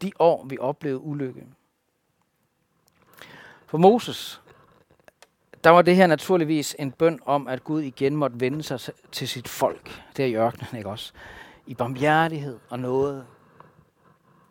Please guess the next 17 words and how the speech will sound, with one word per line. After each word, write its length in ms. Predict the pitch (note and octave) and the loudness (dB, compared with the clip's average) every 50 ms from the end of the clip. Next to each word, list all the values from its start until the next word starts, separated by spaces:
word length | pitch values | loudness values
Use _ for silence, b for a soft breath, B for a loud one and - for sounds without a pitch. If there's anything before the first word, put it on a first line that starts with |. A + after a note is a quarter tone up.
| _ _ _ _ _ _ _ _ _ _ | _ _ _ _ _ _ _ _ _ _
Og 140 | C#3 C#3+ D3+ | 2 4 4
endelig 240 | E3+ F#3+ F#3+ F3+ | 4 4 2 0
føre 280 | - - D#3+ E3+ F#3 F#3 | 0 2 4 6 8 8
dem 120 | D#3+ D3 | 8 6
ind 140 | D3 D3+ D3+ | 4 2 2
i 80 | C#3 C3 | 2 4
det 140 | C#3 C#3+ C3 | 4 4 6
land, 200 | C#3 C#3 C3+ B2+ | 4 4 2 -2
som 140 | - B2+ | -6 -8
han 100 | A#2 A#2 | -6 -4
havde 140 | B2 B2 A#2+ | -2 -2 -2
lovet 360 | A2+ B2 B2 C3 C#3 C#3 C3+ | -2 -2 -2 0 0 -2 -2
dem. 80 | - - - - - - - - - - - _ _ _ _ _ _ _ _ _ _ _ _ _ _ _ _ _ _ _ _ _ _ _ _ _ _ _ B B B B B B B B B B B B B B _ _ _ _ _ _ _ _ _ _ _ _ _ _ _ _ _ _ _ _ _ _ _ _ _ | -6 -14 -20 -20 -20 -20 -20 -20 -20 -20 -20 _ _ _ _ _ _ _ _ _ _ _ _ _ _ _ _ _ _ _ _ _ _ _ _ _ _ _ B B B B B B B B B B B B B B _ _ _ _ _ _ _ _ _ _ _ _ _ _ _ _ _ _ _ _ _ _ _ _ _
Og 120 | - E3 | 6 8
ligesom 260 | F3 C4 C#4+ D#4 D#4 | 10 10 10 10 10
Moses 540 | A#3+ G#3 G#3 A3+ C#4+ C#4+ - - D3 - - | 12 12 12 12 12 8 4 0 -4 -6 -2
bad, 300 | - - E3 E3 D#3 - | 6 8 10 10 10 6